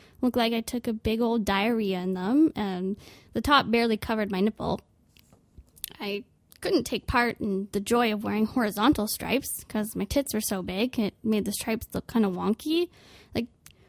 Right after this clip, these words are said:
sort of a crying rainbow or the McDonald's arches. And as I grew up, they grew bigger and saggier. I mean,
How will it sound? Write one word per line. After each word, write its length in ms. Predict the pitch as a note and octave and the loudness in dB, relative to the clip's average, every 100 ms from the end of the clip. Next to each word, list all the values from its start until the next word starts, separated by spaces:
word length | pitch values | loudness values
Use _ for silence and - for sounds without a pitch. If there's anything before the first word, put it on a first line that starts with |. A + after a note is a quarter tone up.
| _ | _
sort 260 | - E4+ F4 | -6 0 2
of 140 | E4 | 2
a 200 | C4 G#3 G#3+ _ - | 2 0 -2 _ -10
crying 480 | - C#4 A#3+ A#3+ A3+ | -2 2 4 4 4
rainbow 720 | A3 A3 A3+ A3+ A3 A3 A#3 | 4 4 4 4 2 2 0
or 460 | - G3 E3+ E3 G#3 - _ | 0 0 0 0 -2 -8 _
the 80 | B3 | 2
McDonald's 600 | B3 A3 F#3 F#3+ A3 A3 | 2 2 2 2 2 2
arches. 640 | A3 A3 - A#3 A#3 - - - _ _ - | 0 0 -2 0 -2 -4 -18 -20 _ _ -8
And 340 | C4 B3 B3 - | 0 2 2 4
as 180 | D#4 | 2
I 80 | E4+ | 4
grew 240 | D4 D4 C4+ | 2 2 4
up, 300 | B3+ C4 C4 - - | 4 0 -8 -8 -8
they 120 | B3 A#3 | -4 -2
grew 180 | B3 | -2
bigger 520 | A3+ B3 C4 D4 D4+ C#4+ - - | 0 0 2 2 2 0 -8 -2
and 180 | B3+ B3 | 2 2
saggier. 640 | - G3+ G#3 G#3+ G#3+ A#3 - - - - - _ _ - - | 2 -2 -2 0 4 2 0 -10 -12 -18 -20 _ _ -18 -2
I 100 | C4 | 2
mean, 380 | B3+ A#3+ A#3 | 4 4 2